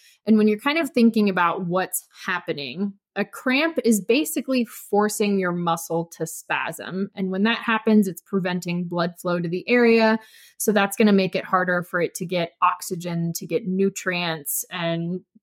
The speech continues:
to, again, tell it to relax and kind of let go because it's gotten itself into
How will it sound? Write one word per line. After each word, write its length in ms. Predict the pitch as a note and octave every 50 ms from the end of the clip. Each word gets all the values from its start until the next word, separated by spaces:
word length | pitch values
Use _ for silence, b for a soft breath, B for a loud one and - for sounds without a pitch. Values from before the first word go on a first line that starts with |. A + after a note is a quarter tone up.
| _ _ -
to, 220 | - G#3 F3 E3+
again, 440 | F#3 F3+ F3 F3 D3+ D3 F3 F3 - -
tell 240 | - - G#3 F3+ F3+
it 160 | F3 - -
to 180 | - - G#3 F3
relax 720 | E3 F3+ E3+ E3 D#3+ D#3+ D#3 D3+ D3 D3 - - - -
and 180 | - E3 E3+ E3
kind 220 | - E3 D#3+ D#3+
of 140 | D#3 D#3+ E3
let 300 | D#3+ D#3+ - - E3+ -
go 300 | - E3+ D#3 D3 D3 E3
because 400 | E3 - E3+ - - E3 E3+ E3
it's 180 | E3+ D#3+ - -
gotten 300 | - E3+ D#3+ D3+ - E3+
itself 400 | D#3 - - - E3 D#3 - -
into 240 | D3+ E3+ - -